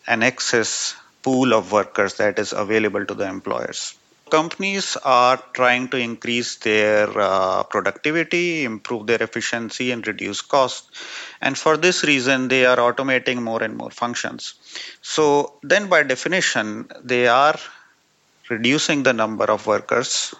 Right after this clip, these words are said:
that are working for them. And therefore, automation is directly reducing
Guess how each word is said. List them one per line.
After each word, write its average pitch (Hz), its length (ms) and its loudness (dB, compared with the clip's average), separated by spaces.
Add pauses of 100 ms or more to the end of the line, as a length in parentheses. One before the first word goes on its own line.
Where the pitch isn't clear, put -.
(140)
that 107 260 0
are 110 120 0
working 107 340 -2
for 135 160 0
them. 127 260 0 (760)
And 135 160 2
therefore, 143 640 6
automation 131 680 2
is 135 300 0
directly 123 600 0
reducing 113 680 -4